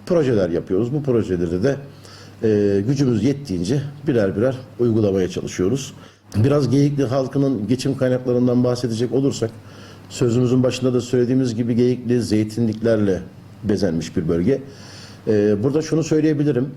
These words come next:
Çok fazla rekoltemiz yok. Yani, e, ton olarak, kilo olarak belki Türkiye'de çok fazla kiloda zeytin ve zeytinyağı üretemiyoruz. Ama şunu söyleyebiliriz ki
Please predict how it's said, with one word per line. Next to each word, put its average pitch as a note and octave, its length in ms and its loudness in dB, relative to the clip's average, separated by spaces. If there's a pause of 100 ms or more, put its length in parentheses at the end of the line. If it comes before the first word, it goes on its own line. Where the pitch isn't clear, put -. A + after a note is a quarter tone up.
(440)
Çok E3+ 240 -2
fazla D#3 380 2
rekoltemiz D3+ 580 0
yok. C#3 220 0
Yani, A2+ 320 0 (560)
e, A#2 200 4 (120)
ton C#3+ 120 0
olarak, C3 400 0
kilo D3 160 2
olarak C3 380 0
belki B2+ 260 0
Türkiye'de C3 440 -2
çok C3 200 -6
fazla C3 380 0 (580)
kiloda C3 260 2
zeytin B2 360 0
ve C3 80 2
zeytinyağı B2+ 520 0
üretemiyoruz. A#2+ 720 -2 (120)
Ama C3+ 140 2
şunu C#3 200 -2
söyleyebiliriz C3 720 0
ki C3 160 -4